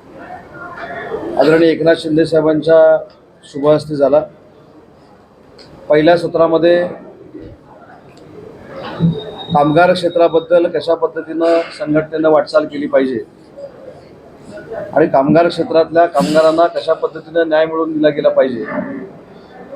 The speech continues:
याचं मार्गदर्शन सन्माननीय शिवसेनेचे प्रवक्ते आदरणीय किरण पावसकर साहेबांनी केलं.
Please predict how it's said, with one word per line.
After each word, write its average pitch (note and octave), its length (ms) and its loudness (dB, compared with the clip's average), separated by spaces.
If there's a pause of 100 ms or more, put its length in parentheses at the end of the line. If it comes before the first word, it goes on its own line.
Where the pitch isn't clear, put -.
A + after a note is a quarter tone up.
(920)
याचं E3+ 260 2
मार्गदर्शन D#3+ 720 2
सन्माननीय D#3 640 0 (880)
शिवसेनेचे D3+ 560 0
प्रवक्ते C#3 500 2 (1300)
आदरणीय D#3+ 340 4
किरण D#3+ 300 0
पावसकर D3+ 400 2
साहेबांनी D3 360 0
केलं. D3 260 -2